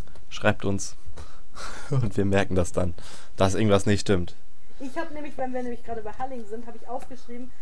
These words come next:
Speaker 2: Ausflug zu einer Insel. In Klammern, wenn man nicht auf einer Insel direkt Urlaub macht. Also bei uns wären das ja jetzt die Inseln, äh, Sylt, Amrum und Föhr. Und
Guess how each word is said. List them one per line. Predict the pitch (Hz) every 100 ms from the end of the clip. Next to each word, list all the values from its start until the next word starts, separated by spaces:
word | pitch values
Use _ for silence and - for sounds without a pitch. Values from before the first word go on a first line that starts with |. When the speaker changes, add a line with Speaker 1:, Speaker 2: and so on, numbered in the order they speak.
| - -
Speaker 2:
Ausflug | 254 330 - 285 285
zu | - -
einer | 247 254 240
Insel. | 247 294 285 185 170 170 - - - - - - - - -
In | 233
Klammern, | - 247 254 254 247 208
wenn | 233
man | 240 240
nicht | 247 -
auf | 247 -
einer | 226 233 226
Insel | 247 247 240
direkt | 226 226 -
Urlaub | 233 233 180 160
macht. | 151 151 - - - - - - - - - - - - - - - -
Also | 214 214 202
bei | 214
uns | 247 294 330 240
wären | 262 277 254
das | 240
ja | 247
jetzt | 233 233 - -
die | 220
Inseln, | 240 247 233 226 226 226 -
äh, | 202 190 190 190 - - - - 196
Sylt, | 226 233 233 233 - - - - -
Amrum | 202 220 208 208
und | 190 180
Föhr. | - 202 226 339 - - - - - - - - - - - - -
Und | 233 240 247